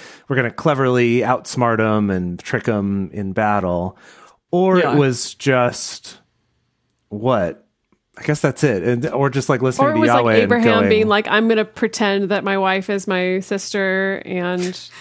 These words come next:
Speaker 1: Sure.
Speaker 2: Yeah, Abraham did that multiple
Speaker 1: <laughs>
Speaker 2: times.
Speaker 1: Right.
Speaker 3: Yeah, that kind of
Speaker 1: Yeah.
Speaker 3: tricksiness.
Speaker 1: Yeah, but it was all kind of based in tricksiness. And this one is sort of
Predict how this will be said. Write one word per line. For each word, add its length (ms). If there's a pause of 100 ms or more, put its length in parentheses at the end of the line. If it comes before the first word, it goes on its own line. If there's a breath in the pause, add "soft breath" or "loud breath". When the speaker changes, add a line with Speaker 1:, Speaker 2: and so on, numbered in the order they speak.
(140 loud breath)
Speaker 1:
Sure. 580
Speaker 2:
Yeah, 200
Abraham 500
did 180
that 140
multiple 320
Speaker 1:
<laughs> 0
Speaker 2:
times. 520
Speaker 1:
Right. 80
Speaker 3:
Yeah, 460 (260 loud breath)
that 280
kind 180
of 60
Speaker 1:
Yeah. 60
Speaker 3:
tricksiness. 580 (320 loud breath)
Speaker 1:
Yeah, 200
but 120
it 20
was 160
all 180
kind 200
of 80
based 240
in 100
tricksiness. 1040
And 220
this 220
one 200
is 80
sort 160
of 140